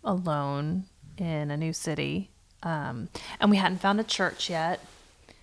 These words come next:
and we didn't have a bunch of friends. So it was just, it was, I was, I would say, you know, when I'm, when I'm pregnant, I go through, like, a depression.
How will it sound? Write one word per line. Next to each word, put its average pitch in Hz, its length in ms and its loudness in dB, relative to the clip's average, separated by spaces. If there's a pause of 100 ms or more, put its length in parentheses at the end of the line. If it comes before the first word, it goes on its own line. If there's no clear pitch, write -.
(400)
and 170 640 -2
we 175 80 -6
didn't 190 220 -4
have 180 580 -2 (840)
a 190 60 -6
bunch 180 220 -2
of 175 80 -6
friends. 160 720 -2
So 170 320 2
it - 100 2
was 185 240 0
just, - 460 -6
it 202 100 0
was, 175 400 0
I - 40 0
was, 175 420 -2 (340)
I 311 60 8
would 330 100 10
say, 277 140 8
you 233 140 6
know, 240 80 10
when 220 100 10
I'm, 202 220 8
when 233 160 6
I'm 269 120 8
pregnant, 220 460 6
I 170 320 4 (240)
go 202 180 6
through, 208 220 4
like, 180 180 4
a 180 60 -2
depression. 254 680 2